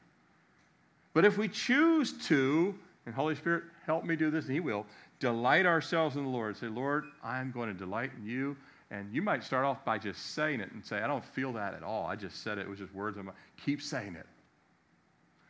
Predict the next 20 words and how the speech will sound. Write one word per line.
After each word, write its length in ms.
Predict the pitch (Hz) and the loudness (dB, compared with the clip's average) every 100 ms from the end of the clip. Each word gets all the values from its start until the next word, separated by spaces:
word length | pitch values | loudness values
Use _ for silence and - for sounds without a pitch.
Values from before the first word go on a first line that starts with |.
| _ | _
Say, 160 | - 104 | -8 -4
"Lord, 560 | 104 127 139 147 151 - - - _ - | -2 0 2 0 -2 -6 -20 -20 _ -16
make 460 | 101 117 156 165 | -2 0 0 -2
my 260 | 135 120 117 | -4 0 0
feelings 540 | - 143 139 117 101 - | -2 -4 -2 -2 -4 -6
end 240 | 127 131 120 | -6 -4 -2
up 180 | 107 | -4
matching 880 | 107 110 110 120 - - 110 95 87 82 | -6 -4 0 0 -2 -4 -2 -2 -6 -8
what 200 | 110 113 | -4 -2
I'm 160 | 104 104 | -2 -4
saying. 320 | 123 107 90 - - | -4 -4 -4 -10 -12
Lord, 320 | 120 127 143 143 | -4 0 2 2
I'm 220 | 120 120 | 0 0
gonna 180 | 117 107 | -2 -4
choose 380 | - 143 143 - | -2 -2 -2 -4
to 60 | |
delight 360 | 107 107 117 - | -6 -2 -2 -2
myself 360 | 120 123 110 | -6 -4 -6
in 100 | 107 | -4
you." 240 | 113 143 | -4 -4